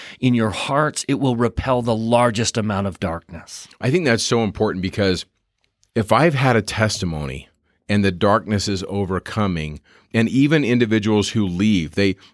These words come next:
Speaker 2: they've left their testimony, so to speak, or they've walked away, there's still light in them. It kinda reminds me of that image George Lucas portrayed it with,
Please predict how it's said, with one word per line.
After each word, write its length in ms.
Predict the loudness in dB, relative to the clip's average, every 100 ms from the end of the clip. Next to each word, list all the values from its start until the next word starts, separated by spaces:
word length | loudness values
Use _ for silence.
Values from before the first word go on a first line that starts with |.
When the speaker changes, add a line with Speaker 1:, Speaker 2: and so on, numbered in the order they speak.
| _
Speaker 2:
they've 220 | 0 0
left 360 | 0 0 0 2
their 140 | 0
testimony, 520 | 2 -2 0 0 -2
so 160 | 0 -2
to 80 | -2
speak, 320 | -2 -4 -4
or 100 | -2
they've 260 | -2 -2 -4 _ _
walked 400 | 0 2 2 -2
away, 540 | -2 2 0 -2 -8 -16 _ _ _ _ _ _ _ _ -2
there's 220 | 0 2
still 320 | 0 2 2
light 320 | 2 2 4
in 160 | 2 0
them. 200 | -2 -2
It 100 | 0
kinda 200 | 2 2
reminds 380 | 4 4 2 2
me 100 | 2
of 60 |
that 180 | 2 2
image 340 | 2 0 0 -4 -4
George 260 | 0 0 2
Lucas 280 | 0 0 -2
portrayed 440 | -4 -2 0 0
it 120 | 0
with, 260 | 0 -2